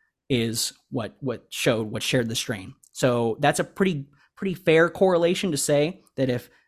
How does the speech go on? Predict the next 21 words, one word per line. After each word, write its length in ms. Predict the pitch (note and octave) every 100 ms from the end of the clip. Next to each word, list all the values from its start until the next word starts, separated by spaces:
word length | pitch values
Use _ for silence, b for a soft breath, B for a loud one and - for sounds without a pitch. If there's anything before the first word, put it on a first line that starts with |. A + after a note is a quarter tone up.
| -
these 180 | D3 C#3
bees 300 | C#3 D#3+ C3+
are 80 |
sharing 360 | A#2 D3 C3+ C3+
the 80 | A#2+
same 240 | C3 C3
pathogens 420 | B2+ A#2+ C3+ C#3
in 100 | B2+
the 80 | A#2
same 240 | - B2+ A#2+
locations 480 | A2 - C3+ C#3+ A#2+
at 80 | -
higher 240 | B2 A2+
abundances 400 | A#2+ A#2+ A#2+ A2
than 100 | A#2
we 140 | A#2
find 200 | A2+ A#2
them 120 | A2+ A2+
away 280 | A2 G#2 A#2+
from 180 | F3 F#3
them, 220 | A3